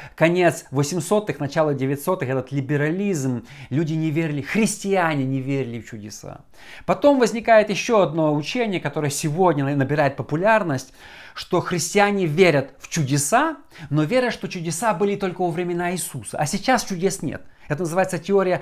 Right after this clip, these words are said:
сессейшенизма или прекращения. Я называю их прекращенцы. Я придумал это слово. Прекращенцы. Они говорят: "Да, мы верим, что Иисус ходил по воде, но сегодня это нереально. Никто не будет ходить по воде". Вы знаете, в двадцатых годах мой отец рассказывал, что пятидесятники ходили по воде.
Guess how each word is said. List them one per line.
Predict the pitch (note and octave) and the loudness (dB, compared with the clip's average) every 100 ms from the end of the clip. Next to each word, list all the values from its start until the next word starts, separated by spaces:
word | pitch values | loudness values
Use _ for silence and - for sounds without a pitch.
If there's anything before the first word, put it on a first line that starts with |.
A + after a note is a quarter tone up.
| - | -4
сессейшенизма | - G#3 - C4 - F3 D#3 C3+ D3+ | 0 0 2 0 0 -2 0 0 0
или | E3 | 0
прекращения. | - G#3+ G3 G3 - C3+ G2 F#2+ - - - | -2 -4 -4 -4 -4 -6 -6 -14 -20 -20 -4
Я | C3+ G#3 | 0 2
называю | F3+ E3 F3 | 2 2 2
их | D3+ | 2
прекращенцы. | D#3+ D#3 E3 - B2+ G#2 A2+ | -2 -2 -2 -2 -4 -6 -8
Я | A2 | -6
придумал | B2+ C3 C3 | -4 -2 -2
это | A#2+ | -2
слово. | C3+ D3+ A2 | -4 -2 -2
Прекращенцы. | A#2 C#3+ D#3+ C#3+ C#3 A2 - - - - - - | -2 -2 -4 -4 -6 -6 -12 -20 -20 -20 -12 -2
Они | E3 A3 | 0 0
говорят: | G#3 F#3+ C#3 | 0 0 0
"Да, | A#3+ A#3 D3+ | 0 0 0
мы | A#3+ | 0
верим, | A3 E3+ F3 | 2 2 2
что | E3 F#3 | -2 -4
Иисус | E3 G3 | -4 -4
ходил | G#3 G3+ | -2 -2
по | G3+ | 0
воде, | G3+ G#3 A3 - - | -2 0 -2 -4 0
но | F#3+ | 0
сегодня | - F3 G3+ A3+ A3+ | 2 2 2 2 0
это | A3 | 0
нереально. | G#3 G#3 G#3 F#3 F3 E3 - | 0 0 -4 -6 -8 -10 -8
Никто | - A3 B3 - D#4 D#4+ | -2 0 0 0 4 6
не | D4 B3+ | 6 2
будет | G3 G#3 G3+ | 0 -4 -6
ходить | G3 F#3 E3+ | -6 -6 -4
по | F3 | -4
воде". | D#3+ D3+ A#2+ G#2+ - - | -4 -4 -8 -10 -16 -10
Вы | B2 | -4
знаете, | F3+ F#3+ D3 | -2 0 -2
в | |
двадцатых | B2+ D3 D#3 C3 C3 | 0 0 4 2 2
годах | B2+ C3+ E3+ D#3+ | 0 2 2 2
мой | D3 | -2
отец | C#3 C3 - | -2 -4 -4
рассказывал, | C3+ - F3+ D3+ C3 | -6 0 0 0 -6
что | - | -6
пятидесятники | B2+ C3 B2 - E3 F3 D3+ C3+ | -6 -6 -6 0 2 2 -4 -6
ходили | B2+ A#2+ C3 | -6 -2 -4
по | B2 B2 | -2 -2
воде. | B2 G2 | -2 -4